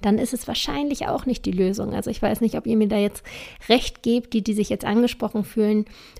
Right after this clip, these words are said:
Würdest du von dir sagen, du bist glücklich mit dem, wo du gerade bist, durch diese starke Disziplin, durch diese Kontrolle, durch dieses Einsperren auch in ein, in einer gewissen Weise?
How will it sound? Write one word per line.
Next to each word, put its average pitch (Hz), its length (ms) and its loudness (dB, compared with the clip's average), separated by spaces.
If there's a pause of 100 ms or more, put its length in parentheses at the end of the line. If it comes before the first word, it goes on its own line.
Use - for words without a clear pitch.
Würdest 240 320 4
du 247 60 0
von 214 240 4
dir 247 180 6
sagen, 240 540 2 (400)
du 240 100 2
bist 240 220 -4
glücklich 226 520 0 (140)
mit 208 180 2
dem, 214 240 6
wo 202 80 2
du 196 80 0
gerade 190 240 0
bist, 202 320 -2
durch 196 140 -6
diese 196 320 0 (340)
starke 214 440 4
Disziplin, 214 560 0
durch 208 100 -2
diese 202 220 -4
Kontrolle, 214 800 0 (340)
durch - 180 -10
dieses 190 460 0 (420)
Einsperren 226 800 6
auch - 220 4
in 190 100 4
ein, 190 200 6
in 208 320 6
einer 202 340 4
gewissen 196 400 2
Weise? 185 400 0